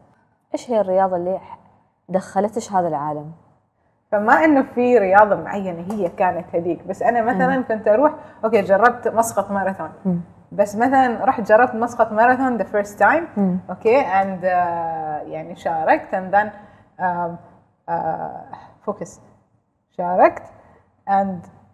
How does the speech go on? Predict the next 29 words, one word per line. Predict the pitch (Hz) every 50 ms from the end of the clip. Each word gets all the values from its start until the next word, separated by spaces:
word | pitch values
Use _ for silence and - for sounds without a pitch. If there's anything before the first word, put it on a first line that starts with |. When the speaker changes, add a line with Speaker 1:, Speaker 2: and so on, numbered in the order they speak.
| -
Speaker 2:
أتذكر | 208 208 185 175 226 285 - - 269 233
مثلًا | 214 226 226 247 226 214 196 190
لما | 190 196
كان | 202 196 226 220 226
في | 220 226 220
تتويج | 220 208 202 202 220 220 233 233 -
في | - 196
البوديوم، | 190 190 - 208 208 196 175 190 190 247 330 - - - - -
Speaker 1:
مم. | 190 180 175
Speaker 2:
I | 175 175 - - 220
thought، | 226 254 262 - - - - - - - - -
ليش | 208 240 - -
كلهم | - 226 226 226 190 175
أجانب | 180 180 190 180 180 180 170 165 160
بنات؟ | 175 170 170 175 175 - - - - - _ -
I | 175
wanna | 190 196 196 202 190 196
see | - 214 208
عماني | 196 208 226 247 262 247 220 196
ladies | 180 185 175 165 165 175 165 151
there. | - 175 170 165 170 -
فمثلًا | 190 190 175 170 160 190 208 226 247 240 262 254 233 - - - -
كان | 196 185 214 220
Speaker 1:
مهم. | 214 214
Speaker 2:
في | 247 220 214
interest | 233 240 - 285 320 302 - -
إني | 175 196 208 220 254 339 359 302 - -
أتشجع | 185 - - - 208 202 196 - 220 240 277 277 262 254
and | 254 254 247